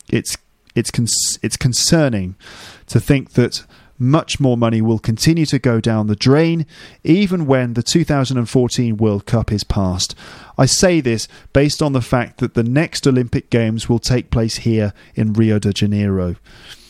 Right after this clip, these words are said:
So I'd say we'll have to wait and see what will come to, uh, sorry. So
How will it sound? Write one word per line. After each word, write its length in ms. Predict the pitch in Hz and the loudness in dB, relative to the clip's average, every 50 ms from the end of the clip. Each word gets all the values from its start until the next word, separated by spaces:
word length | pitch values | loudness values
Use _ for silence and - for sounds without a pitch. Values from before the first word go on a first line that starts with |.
| _ - - - - - - - | _ -20 -20 -20 -20 -16 -6 -2
So 480 | - - 147 147 151 160 160 160 147 - _ | 0 2 4 4 4 2 -2 -4 -8 -8 _
I'd 300 | - 139 156 180 202 175 | 0 0 2 2 0 -2
say 480 | - - - 127 107 104 98 98 101 - _ | -2 -2 0 0 0 0 0 -2 -4 -6 _
we'll 200 | - - 127 123 | -2 0 0 2
have 200 | 113 117 147 151 | 2 0 -2 0
to 100 | - 165 | 0 0
wait 300 | 143 123 127 135 147 151 | 0 0 0 -2 -2 -2
and 100 | - 147 | -4 -6
see 480 | 127 - - - 202 185 156 143 139 139 | -6 -4 -2 0 0 0 2 0 -2 -2
what 240 | 135 139 139 147 - | -2 -2 -2 0 0
will 120 | 160 151 | -2 -4
come 500 | - - - 147 139 120 104 95 95 95 - - - - - _ _ - - | -4 -2 0 0 0 0 0 -2 -6 -8 -10 -16 -20 -20 -20 _ _ -16 -4
to, 160 | - 127 110 - _ _ _ - - | -2 -2 -2 -2 _ _ _ -16 -6
uh, 260 | - 127 123 120 120 104 - _ _ _ _ _ _ _ _ _ _ _ _ _ _ - - - | -2 0 2 2 0 -2 -6 _ _ _ _ _ _ _ _ _ _ _ _ _ _ -12 -10 -4
sorry. 320 | - - 113 110 101 - - - - - - - | 0 2 2 2 0 -2 -6 -10 -16 -18 -14 -8
So 280 | - - 151 151 147 | 0 2 4 4 4